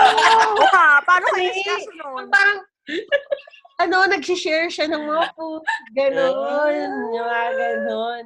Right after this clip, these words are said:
Speaker 3: Ah.
Speaker 2: Tapos one time, kwento ko lang, ah. Sobrang crush ko yun. Tapos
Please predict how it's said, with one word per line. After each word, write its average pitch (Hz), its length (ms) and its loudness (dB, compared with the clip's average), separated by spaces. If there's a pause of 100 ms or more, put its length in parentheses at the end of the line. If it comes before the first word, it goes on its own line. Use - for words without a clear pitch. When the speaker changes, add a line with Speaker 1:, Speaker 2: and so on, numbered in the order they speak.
(220)
Speaker 3:
Ah. 170 320 -10
Speaker 2:
Tapos 302 320 -6
one 294 400 -2
time, 233 320 -4
kwento 214 320 -8
ko 175 160 -12
lang, 156 240 -20
ah. - 200 -20 (920)
Sobrang 349 560 4
crush 349 400 0
ko 285 80 -8
yun. 220 480 -2 (560)
Tapos 311 160 -2